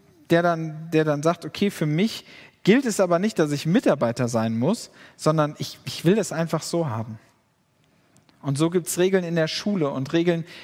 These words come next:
im, im alltäglichen Leben. Und jetzt sind noch mehr Regeln aufgestellt worden für den Monat November, wo man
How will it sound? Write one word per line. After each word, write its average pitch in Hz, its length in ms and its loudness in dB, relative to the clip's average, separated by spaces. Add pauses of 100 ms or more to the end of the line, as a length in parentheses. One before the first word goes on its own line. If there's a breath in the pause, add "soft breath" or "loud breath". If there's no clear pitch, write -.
(120)
im, 151 200 0
im 151 160 -2
alltäglichen 170 640 0
Leben. 175 240 0
Und 131 80 -2
jetzt 156 180 -2
sind 156 400 -6
noch 160 320 0
mehr 175 180 0
Regeln 175 300 -2
aufgestellt 160 640 0
worden 151 240 -2
für 151 140 -4
den 147 100 0
Monat 160 360 0
November, 160 540 0 (600 loud breath)
wo 160 100 2
man 160 300 2